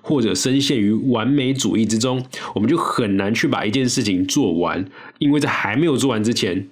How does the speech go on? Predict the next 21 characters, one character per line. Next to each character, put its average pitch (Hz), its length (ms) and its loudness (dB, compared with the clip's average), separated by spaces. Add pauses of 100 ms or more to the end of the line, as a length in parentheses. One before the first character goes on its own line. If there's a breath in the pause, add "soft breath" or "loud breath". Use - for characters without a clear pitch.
通 - 180 -2
常 104 140 0
就 110 80 2
焦 107 320 0
虑 110 160 2
到 101 100 0
不 104 140 -2
行 - 320 -4
了。 - 160 -10 (760)
不 269 80 0
晓 208 140 2
得 135 80 2
你 143 80 4
有 156 60 2
没 - 20 4
有 143 60 2
听 131 180 2
过 123 320 2
一 113 100 2
句 120 120 0
话， 113 280 -2